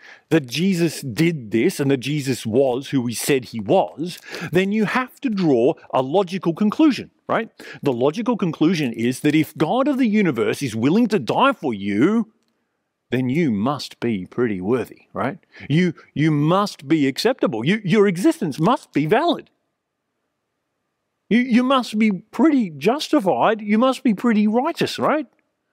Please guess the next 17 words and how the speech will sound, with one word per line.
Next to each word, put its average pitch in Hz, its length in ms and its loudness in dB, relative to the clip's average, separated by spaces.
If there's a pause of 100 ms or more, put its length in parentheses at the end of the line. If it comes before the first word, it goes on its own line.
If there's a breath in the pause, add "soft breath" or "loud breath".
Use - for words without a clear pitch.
(1120)
You 196 100 2
can't 233 200 0
argue 262 280 2
with 147 120 2
that. - 180 -12 (480)
God 220 280 0
died 220 260 2
for 107 140 -8
you. 92 200 -16 (440)
You 123 80 -6
can't 170 240 -2
undo 175 260 0
it. - 160 -6
You 131 80 -4
can't 139 220 -4
stop - 240 -4
it. - 100 -10